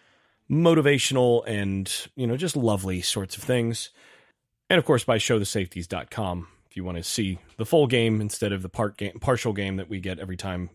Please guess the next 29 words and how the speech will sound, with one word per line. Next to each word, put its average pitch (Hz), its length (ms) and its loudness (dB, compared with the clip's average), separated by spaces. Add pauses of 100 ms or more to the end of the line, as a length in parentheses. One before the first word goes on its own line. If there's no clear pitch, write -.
especially 107 400 -2
every 95 140 -4
time 92 180 -6
a 87 60 -6
game 87 380 -8
is 87 340 -10 (640)
at 85 240 -4
Doak. 110 320 2 (1160)
Well, 185 100 6
let's 202 140 4
go 226 80 10
ahead 214 100 10
and 190 60 4
get 196 140 6
to 180 180 8
it. 143 100 6 (340)
I'm 131 220 4
running 143 220 6
late 131 240 6
on 123 160 4
this 135 200 2
one 131 280 2
as 104 180 0
well. 123 480 4
Did 107 160 2
last 101 320 0
week 101 160 -2
as 98 100 -2
well. 98 380 -2